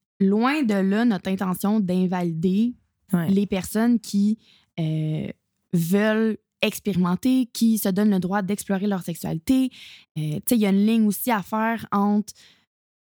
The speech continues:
Speaker 1: l'orientation sexuelle, l'expression de genre. Ça, c'est peut-être des trucs qu'on pourrait
Speaker 2: Absolument.
Speaker 1: démêler tantôt. Mais c'est pas ça le but. Le but, c'est n'importe qui a le droit et c'est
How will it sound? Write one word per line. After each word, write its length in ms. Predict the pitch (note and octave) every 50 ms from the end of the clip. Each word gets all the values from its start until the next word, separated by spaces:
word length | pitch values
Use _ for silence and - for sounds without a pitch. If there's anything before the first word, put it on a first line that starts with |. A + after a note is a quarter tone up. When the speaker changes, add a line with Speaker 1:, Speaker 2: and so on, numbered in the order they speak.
| _ -
Speaker 1:
l'orientation 540 | G#3+ G#3 G3 F#3 F#3+ F#3+ F#3+ F3+ F3 - F3+
sexuelle, 760 | - F#3+ F#3+ - - - C#4+ D4 D4 C#4 C#4 C#4 C4+ C4
l'expression 560 | A#3+ G#3+ G3+ - _ - G3+ F#3+ - F#3+ F3 F3
de 40 |
genre. 320 | F3 G#3 B3 B3+ C4 C4 C4
Ça, 100 | B3 A#3
c'est 100 | G3 - G3
peut-être 160 | _ A3+ A3 G3
des 60 | F#3
trucs 180 | - - B3
qu'on 140 | - A3 F#3
pourrait 500 | F3 - F#3 G3 G3+ G3+ F#3+ F3+ F3+ G3 - _
Speaker 2:
Absolument. 460 | - D#3+ D3+ F#3 F3 G#3 G#3 G3+ F#3+
Speaker 1:
démêler 180 | F#3 G3 A3+ G#3
tantôt. 320 | G#3+ G3 F3 C4 C#4+ D4+ - - - - - - _
Mais 300 | - G3+ G3+ G3+ G3+ - _ _ _ _ _ _ _ _ _ _ _ _ _ _ _
c'est 60 | B3+
pas 160 | G#3+ A#3 C#4
ça 140 | C4+ - C4+
le 60 | A#3+
but. 200 | G3+ F3+ G3+ G#3+ G#3
Le 120 | F#3+ F#3
but, 260 | F3+ F3+ B3 D4+ D#4 - -
c'est 400 | A3+ A3 G#3+ A3+ A#3+ B3 B3 - _ _ _ _ _ _ _ _ _ _ _ _
n'importe 480 | - G#3 A3 A#3 A#3+ - D#4+ C#4+ - A#3+ - _
qui 340 | - - A#3+ A#3+ B3+ C4+ - -
a 100 | G#3 G3
le 140 | F#3+ F3+
droit 500 | F3 D#3+ F3+ - F3+ F3+ F#3 F#3 G3+ A3+ - _
et 220 | - F#3 F3+ F3 - _ _ _ _
c'est 220 | - - - F3+